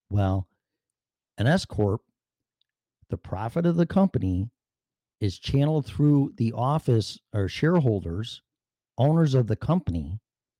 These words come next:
officers of the company, through their ten forty personal return. Okay.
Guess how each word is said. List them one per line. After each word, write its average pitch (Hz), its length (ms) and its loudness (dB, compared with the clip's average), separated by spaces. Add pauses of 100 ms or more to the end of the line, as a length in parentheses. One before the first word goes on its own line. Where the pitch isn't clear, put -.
officers 139 520 0
of 117 60 0
the 90 80 -2
company, 101 500 -2 (420)
through 160 240 0
their 127 300 2
ten 156 340 2
forty 135 420 0
personal 131 600 -2
return. 90 680 -2 (1300)
Okay. 104 280 -2